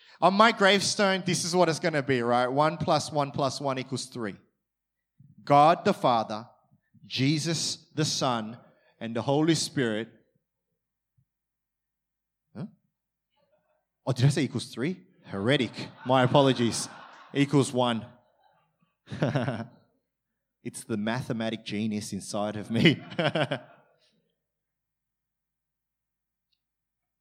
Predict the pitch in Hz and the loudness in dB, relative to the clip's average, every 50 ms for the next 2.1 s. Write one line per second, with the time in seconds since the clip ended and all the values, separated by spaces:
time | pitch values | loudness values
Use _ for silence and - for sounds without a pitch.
0 | _ _ _ _ _ _ _ _ _ _ _ _ _ _ _ _ - 107 113 127 | _ _ _ _ _ _ _ _ _ _ _ _ _ _ _ _ -6 -2 0 2
1 | 147 165 165 160 165 151 - - 143 131 123 123 123 - - 117 113 - - 113 | 2 0 0 -2 -2 -2 -2 -2 -4 -4 -4 -4 -4 -4 -4 -4 -4 -4 -6 -6
2 | 107 104 | -6 -6